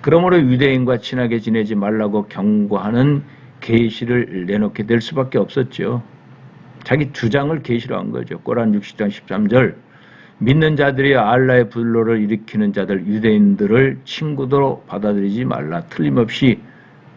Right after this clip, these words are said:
그들은 내세에서 어떤 은총을 받기도 단념한 사람들이다. 하면서 여기에서 또 이제 참 재미난 어떤 것을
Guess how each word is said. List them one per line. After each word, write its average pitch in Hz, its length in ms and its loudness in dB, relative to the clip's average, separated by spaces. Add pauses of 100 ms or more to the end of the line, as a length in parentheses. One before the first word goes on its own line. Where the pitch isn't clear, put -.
그들은 110 500 2
내세에서 101 680 2
어떤 135 600 2 (520)
은총을 117 680 4
받기도 127 560 0
단념한 123 640 6
사람들이다. 120 1080 -2 (500)
하면서 147 640 2 (120)
여기에서 120 540 2 (140)
또 151 320 2 (500)
이제 117 460 -2 (340)
참 135 300 -4
재미난 170 580 0
어떤 147 380 -6
것을 139 600 0